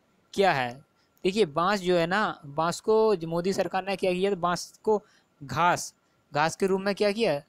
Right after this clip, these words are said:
जैसे हम लोग कहते हैं बांस क्या है? लकड़ी के रूप में था, तो अब इन्होंने क्या किया? बांस किसके रूप में आने लगा? ये घास, बा-, बांस को घास की संज्ञा दे दी गई। तो ये क्वेश्चन बनने लगा, बांस क्या है? तो बांस क्या है?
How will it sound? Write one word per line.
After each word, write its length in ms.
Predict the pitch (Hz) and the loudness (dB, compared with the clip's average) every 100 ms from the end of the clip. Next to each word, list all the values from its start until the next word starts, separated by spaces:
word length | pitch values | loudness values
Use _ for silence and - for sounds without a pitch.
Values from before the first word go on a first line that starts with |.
| _ _ - | _ _ -6
जैसे 280 | 165 202 190 | -2 2 2
हम 120 | 180 | 2
लोग 120 | 185 | 0
कहते 220 | 190 185 | 0 0
हैं 120 | 208 165 | 0 0
बांस 220 | 175 175 | 0 0
क्या 140 | 220 | 0
है? 80 | 220 | 2
लकड़ी 300 | 170 185 185 | 0 2 2
के 80 | 185 | 2
रूप 140 | 180 | 0
में 140 | 180 170 | -2 -2
था, 200 | 156 147 _ _ | -4 -8 _ _
तो 60 | 180 | 0
अब 120 | 180 | 0
इन्होंने 260 | 190 196 202 | 0 0 0
क्या 160 | 208 | 0
किया? 180 | 196 190 | 2 0
बांस 260 | 147 175 - | 0 -2 -2
किसके 260 | 190 - | -4 0
रूप 140 | 208 202 | 0 0
में 100 | 208 | 0
आने 140 | 214 | 0
लगा? 160 | 226 220 | 0 2
ये 160 | 190 | 0
घास, 300 | 254 131 127 135 | 0 -2 -2 -4
बा-, 240 | 135 156 - _ _ - | -4 -4 -8 _ _ -8
बांस 280 | 143 170 175 | 0 0 2
को 120 | 233 | 0
घास 260 | 190 160 156 | 2 0 0
की 100 | 185 | -2
संज्ञा 320 | 180 160 160 | -2 0 2
दे 140 | 147 | 2
दी 140 | 131 123 | 0 -2
गई। 120 | 127 | -4
तो 260 | - 196 190 | -2 0 2
ये 180 | 190 | 0
क्वेश्चन 320 | 185 175 - 190 | 0 -2 -2 -4
बनने 220 | 175 170 | -2 0
लगा, 220 | 180 196 | 0 0
बांस 340 | 156 160 175 | 0 -2 -2
क्या 140 | - 156 | 0 -2
है? 100 | 139 | -2
तो 100 | 151 | -4
बांस 300 | 135 175 175 | -2 -4 -2
क्या 160 | 226 | 0
है? 120 | 185 | -2